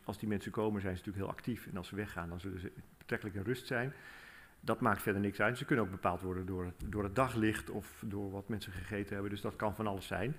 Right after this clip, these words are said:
Waar het uiteindelijk om gaat natuurlijk is wat kun je ermee? En u laat heel interessant zien dat je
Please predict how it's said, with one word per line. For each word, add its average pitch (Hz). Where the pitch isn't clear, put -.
Waar 113
het 120
uiteindelijk 127
om 104
gaat 160
natuurlijk 95
is -
wat -
kun 208
je 113
ermee? 87
En 90
u 123
laat 110
heel 120
interessant 101
zien 104
dat 117
je 101